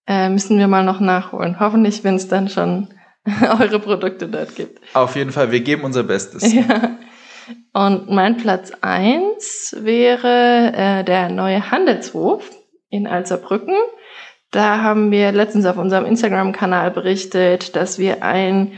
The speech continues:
Speaker 1: ich glaub, fünf Gänge veganes Menü gegessen haben.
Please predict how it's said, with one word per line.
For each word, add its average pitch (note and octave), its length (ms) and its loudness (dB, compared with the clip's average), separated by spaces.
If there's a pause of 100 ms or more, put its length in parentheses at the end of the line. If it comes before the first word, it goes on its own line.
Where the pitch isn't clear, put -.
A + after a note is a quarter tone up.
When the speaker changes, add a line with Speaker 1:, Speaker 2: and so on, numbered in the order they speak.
(240)
Speaker 1:
ich - 200 -10
glaub, F3+ 320 0
fünf D4 420 -2
Gänge A3 560 2
veganes G#3 800 2
Menü G3+ 260 2
gegessen G3+ 460 0
haben. F#3+ 340 2